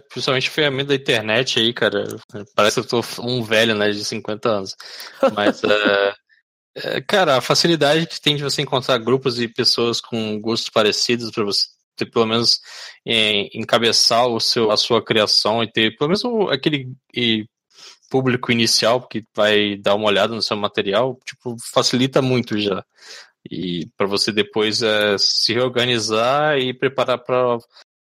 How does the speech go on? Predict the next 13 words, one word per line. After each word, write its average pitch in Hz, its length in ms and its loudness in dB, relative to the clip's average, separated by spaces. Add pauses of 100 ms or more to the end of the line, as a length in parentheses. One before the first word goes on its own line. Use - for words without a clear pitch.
(120)
voos 123 280 -2
maiores. 113 440 0
Como 196 140 -2
o - 20 -4
Carlos 180 280 0
disse, 180 360 -2
a 156 120 -6
maior 139 200 2
parte 139 340 0
das 131 180 2
ferramentas, 120 760 0
pelo 107 180 -2
menos 110 460 -4